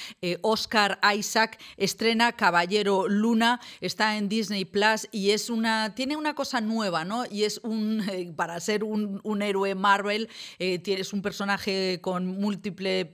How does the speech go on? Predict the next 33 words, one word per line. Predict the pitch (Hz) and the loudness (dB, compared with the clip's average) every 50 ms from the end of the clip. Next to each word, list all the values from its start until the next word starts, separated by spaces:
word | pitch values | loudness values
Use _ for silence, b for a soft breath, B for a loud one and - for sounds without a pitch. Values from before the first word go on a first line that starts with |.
| 175 | -10
con | 156 170 170 | -8 -6 -6
personalidad | 165 - - - 180 170 165 170 175 175 185 180 180 | -6 -8 -8 -6 -4 -2 -2 -2 -2 0 0 0 0
múltiple, | 185 208 226 233 220 - 226 185 226 226 214 220 | 0 0 -2 -2 -2 -2 -6 -2 0 -2 0 0
con | 202 185 185 | -2 -4 -4
un | 190 | -4
problema | 165 196 202 196 190 196 190 190 190 175 | -4 -4 -2 -2 -2 -2 -2 -2 -2 -2
de | 175 170 | -2 -4
sueño, | 170 - 220 214 214 208 214 208 190 | -4 -4 -4 -4 -2 -2 -4 -6 -6
que | 175 | -6
el | 165 165 | -8 -8
tío | 170 202 196 190 | -6 -6 -6 -4
no | 190 190 | -4 -8
sabe | 165 - 202 185 180 196 185 185 B B B B | -6 -4 -4 -2 -2 -2 -6 -6 B B B B
si | B - - 214 202 | B -6 -4 -4 0
va | 175 190 180 | 0 2 2
o | 196 196 170 | 2 0 -2
viene | 180 180 190 190 190 190 190 190 - - 185 | -2 -4 -2 -2 -2 -2 -4 -4 -4 -4 -4
en | 185 185 180 175 | -6 -6 -2 0
la | 170 175 | 2 2
vigilia | 175 170 165 - - 214 208 190 175 180 175 175 175 - | 2 0 -4 -6 -4 -4 -4 -2 -2 0 0 0 -2 -4
y | - 190 185 175 | -4 -4 -2 -2
en | 170 170 170 | -2 -2 -2
el | 170 165 | -4 -4
sueño. | - - 202 202 214 220 - | -4 -4 -4 -2 -2 -2 0
A | 175 175 | 0 0
mí | 180 190 196 196 | 0 0 -2 0
reconozco | 196 208 180 180 180 185 180 - 208 175 | 0 -2 -2 -2 -4 -4 -4 -4 -6 -6
que | 190 | -6
me | 185 170 165 | -8 -8 -4
pasa | 175 175 170 - 196 | -4 -4 -4 -2 -6
lo | 185 185 180 | -6 -6 -6
mismo, | 185 185 180 190 202 185 | -8 -8 -6 -6 -6 -4
pero | 196 190 185 196 202 | -4 -4 -2 -2 -4